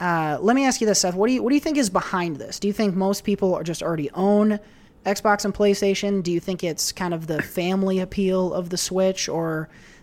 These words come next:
uh, upcoming Smash Bros? Like, what do you think is kind of the driver behind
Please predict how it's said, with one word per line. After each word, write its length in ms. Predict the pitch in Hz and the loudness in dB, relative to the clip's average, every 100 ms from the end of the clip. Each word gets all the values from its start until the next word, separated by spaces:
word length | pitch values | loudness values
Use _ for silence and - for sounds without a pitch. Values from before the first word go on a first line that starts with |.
| - | -10
uh, 220 | 156 156 165 | -6 -4 -2
upcoming 380 | 185 196 180 147 | -2 0 -2 -2
Smash 340 | 185 185 - | -2 -2 0
Bros? 400 | 185 180 180 175 | 0 2 0 -2
Like, 140 | 160 | -4
what 260 | 170 175 202 | -4 2 4
do 60 | 208 | 4
you 60 | |
think 140 | 208 196 | 2 0
is 100 | 180 | 0
kind 140 | 190 | -2
of 60 | 180 | -2
the 60 | 151 | -2
driver 300 | 156 170 160 | -4 -4 -4
behind 520 | 151 160 151 151 | -6 -6 -6 -8